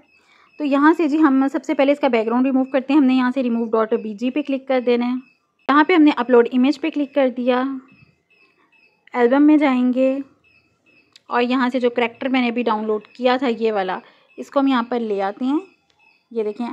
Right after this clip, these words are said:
और चंद सेकंडों के अंदर हमारा जो है वो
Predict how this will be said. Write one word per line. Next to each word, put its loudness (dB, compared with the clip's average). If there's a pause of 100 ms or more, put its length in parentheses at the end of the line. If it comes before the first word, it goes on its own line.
(320)
और -2
चंद 0
सेकंडों -4
के -6
अंदर -2
हमारा -2
जो -6
है -4
वो -6